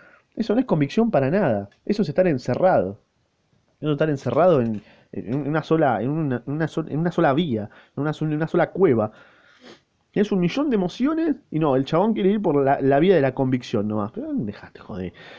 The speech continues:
La convicción es la de determinación y la seguridad acerca de algo. Claro, la seguridad, lo pusiste vos. Querés sentirte seguro, porque tenés miedo de, de la incertidumbre, papá. Ahí sos un cagón, ¿me entendés? Ahí tenés mucho miedo. No querés experimentar el miedo.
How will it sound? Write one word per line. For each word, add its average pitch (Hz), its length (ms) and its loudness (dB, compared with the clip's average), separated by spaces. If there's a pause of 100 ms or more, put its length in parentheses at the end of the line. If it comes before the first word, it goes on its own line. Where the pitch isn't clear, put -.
(160)
La 143 160 -2
convicción 196 360 2
es 196 60 4
la 170 80 2
de 135 220 4
determinación 143 800 0
y 156 80 0
la 139 100 2
seguridad 151 540 2
acerca 175 380 0
de 127 100 2
algo. 110 180 -2
Claro, 175 240 4
la 120 120 0
seguridad, 143 680 0
lo 123 100 -2
pusiste 175 380 -4
vos. 151 240 0 (420)
Querés 156 180 -2
sentirte 165 400 0
seguro, 147 520 2 (100)
porque 104 240 -6
tenés 147 220 0
miedo 185 380 4
de, 113 180 2
de 131 220 0
la 127 80 2
incertidumbre, 123 680 0
papá. 147 300 -2 (560)
Ahí 165 280 0
sos 147 200 -2
un 131 160 -2
cagón, 139 420 2
¿me 110 80 0
entendés? 113 340 -2
Ahí 165 400 0 (320)
tenés 139 200 0
mucho 226 340 2
miedo. 104 420 -4 (600)
No 131 140 -2
querés 185 260 2
experimentar 127 540 0
el 117 120 0
miedo. 107 380 -4